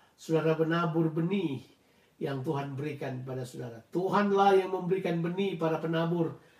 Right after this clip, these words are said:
dan memberikan roti untuk dimakan. Saya percaya semua sudah paham prinsip itu.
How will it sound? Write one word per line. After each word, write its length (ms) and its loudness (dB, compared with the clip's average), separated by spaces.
dan 80 -2
memberikan 400 2
roti 640 0
untuk 320 -8
dimakan. 640 -10
Saya 160 -12
percaya 400 -2
semua 320 0
sudah 240 -2
paham 400 2
prinsip 400 0
itu. 400 0